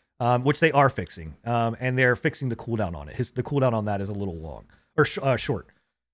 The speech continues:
Um, his ulti is, I think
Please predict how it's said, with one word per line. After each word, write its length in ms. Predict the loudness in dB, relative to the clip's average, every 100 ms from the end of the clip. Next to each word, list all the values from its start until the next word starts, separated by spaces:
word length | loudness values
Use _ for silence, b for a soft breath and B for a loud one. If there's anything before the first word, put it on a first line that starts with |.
| _
Um, 540 | 2 4 4 2 -4 -8 _ _ _ _ 2
his 160 | 2
ulti 500 | 6 6 6 4 2 0 -6 -4
is, 360 | 2 4 4 2 4
I 100 | 4
think 420 | 4 0 -2